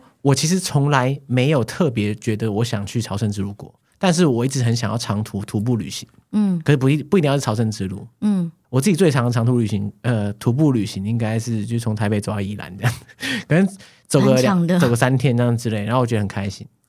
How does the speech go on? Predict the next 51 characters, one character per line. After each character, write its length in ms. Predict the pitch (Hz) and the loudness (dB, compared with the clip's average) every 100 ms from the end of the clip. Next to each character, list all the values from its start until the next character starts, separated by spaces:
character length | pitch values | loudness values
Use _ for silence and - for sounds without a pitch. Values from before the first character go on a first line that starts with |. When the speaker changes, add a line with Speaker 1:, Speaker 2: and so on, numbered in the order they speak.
| - | -6
Speaker 2:
OK。 420 | 214 202 185 160 | -4 -2 0 2
Speaker 1:
如 60 | 156 | 4
果 60 | |
有 60 | 127 | 4
机 160 | 120 120 | 2 2
会， 140 | 127 | 2
我 120 | 107 | 0
可 100 | 104 | -2
能 60 | 120 | -6
想 160 | 110 | -2
要 80 | 104 | -2
走 180 | 117 87 | -2 -4
一 60 | 117 | -4
条 220 | - 117 | -6 -6
很 160 | 113 107 | -4 -4
长 160 | - | -2
的 80 | 95 | -4
路。 260 | 101 107 113 - | -4 -4 -6 -4
Speaker 2:
嗯。 280 | 208 170 175 | -4 -4 -8
Speaker 1:
假 140 | 98 | -12
设， 460 | - 113 92 65 - _ _ _ _ _ | -4 -4 -4 -10 -16 _ _ _ _ _
呃， 80 | - - - _ | -20 -20 -20 _
可 80 | 120 | 0
能 120 | 113 | 4
八 100 | 160 | 4
百 120 | 135 | 4
公 160 | 120 127 | 2 2
里， 100 | 110 | 0
我 100 | 113 | -4
觉 120 | 95 | -8
得 80 | 95 - | -14 -18
也 160 | 101 101 | -20 -12
可 200 | - 98 | -8 -8
以。 180 | 95 117 | -10 -4
Speaker 2:
嗯。 260 | 214 196 165 | 0 0 0
Speaker 1:
然 100 | 117 | 0
后 60 | 120 | 2
走 100 | 120 | 2
个 120 | 113 | 0
一 40 | |
个 100 | 110 | -2
月 240 | 110 123 117 | 0 2 2
啊， 300 | 101 101 98 | 2 0 -2
或 100 | 117 | -4
是， 300 | 113 110 107 - _ _ | -4 -4 -6 -10 _ _
总 120 | 117 | 2
之 140 | 147 | 2
不 80 | 196 | 2
要 120 | 127 | 2
太 140 | 160 226 | 2 -2
赶。 160 | - | -4